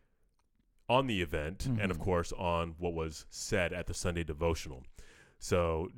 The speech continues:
Speaker 1: Derek, if we could, I would love to get your thoughts on the Sunday devotional.
Speaker 2: Well, I, I liked it. I liked it. I was there with maybe ten thousand other people.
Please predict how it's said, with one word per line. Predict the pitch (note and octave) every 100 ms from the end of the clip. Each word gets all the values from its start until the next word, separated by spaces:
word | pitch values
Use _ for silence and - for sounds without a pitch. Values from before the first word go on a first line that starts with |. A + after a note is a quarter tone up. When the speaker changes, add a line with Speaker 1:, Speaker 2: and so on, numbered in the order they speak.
| G2 -
Speaker 1:
Derek, | G2 E2+ D2+ -
if | -
we | F#2+
could, | - E2+ F2+ A#2 E2 D#2+ -
I | F#2
would | G2 G2+
love | F2 F#2 F#2+
to |
get | F2 F2+ F2+
your | E2+ D#2+ F#2
thoughts | - E2+ E2
on | E2+ D#2+
the |
Sunday | D#2 - D#2 D2
devotional. | C#2+ D2+ - - F#2 F2+ - - _ _ - - _ _ _
Speaker 2:
Well, | B2+ D#3 E3+ - -
I, | - - -
I | C#3+ F3+
liked | C4+ F4+ -
it. | D2+ - _
I | C#3
liked | D#3 D3
it. | G2+
I | G#2+
was | B2 B2+
there | B2+ C3+
with | C3 B2 A#2+ - - - - - - - _ _ _ _ -
maybe | A2 G#2+ A2 G#2+ - -
ten | A2+ A2
thousand | A2 A2+ A#2+
other | A2+ A#2+
people. | - - G3+ G#3 G3